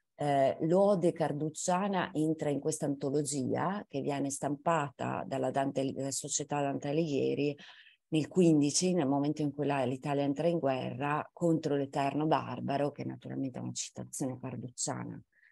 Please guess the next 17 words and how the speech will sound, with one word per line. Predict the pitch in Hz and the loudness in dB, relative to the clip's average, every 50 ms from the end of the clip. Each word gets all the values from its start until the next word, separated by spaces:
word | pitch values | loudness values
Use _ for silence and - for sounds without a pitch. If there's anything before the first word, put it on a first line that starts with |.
| _ _ _ | _ _ _
riferita | - - 135 127 - - 139 147 156 151 - - 139 139 131 - - | -12 -10 -10 -6 -4 0 0 2 2 2 0 -2 -2 -4 -4 -4 -4
agli | - 143 139 127 139 | -4 -4 -2 0 0
austriaci, | 175 214 220 - - - - 131 127 - 117 131 - - - - 156 156 160 160 - - - - - - - _ _ | 0 2 2 0 0 -2 -2 -4 -6 -6 -8 -8 -6 -4 0 2 4 4 4 4 0 -6 -16 -16 -16 -18 -20 _ _
e | - 160 160 151 147 147 147 147 147 147 - | 2 4 6 6 6 6 6 6 4 4 4
ci | - - 180 | 2 2 2
s-, | 151 - - - _ - | 2 0 -4 -8 _ 0
la, | 165 165 156 - | 2 4 4 4
è | - 156 | 2 2
un'antologia | 170 156 160 156 147 139 139 - 147 143 135 135 160 | 2 4 4 4 2 0 0 0 0 2 2 4 2
estremamente, | 151 - - 135 131 131 131 135 135 135 127 123 127 131 127 - - | 2 2 0 -4 -4 -2 0 0 0 0 -2 -2 -2 -2 -2 -2 -4
eh, | - - 135 123 | -8 -10 -8 -6
significativa, | - - - 139 135 127 123 123 131 120 139 135 - 131 127 120 120 127 | -4 -2 -2 -2 -2 -2 -4 -6 -8 -8 -8 -6 -4 -4 -4 -2 -2 -4
in | 131 123 | -4 -4
cui | 131 131 | -4 -2
si | - - | -2 -2
raccoglie | 139 135 - - - 143 135 135 139 139 | -2 -4 -4 -4 -2 0 0 0 -2 -4
tutto, | - 151 143 143 _ _ - 139 135 135 131 | -8 -10 -12 -12 _ _ 0 0 0 0 -2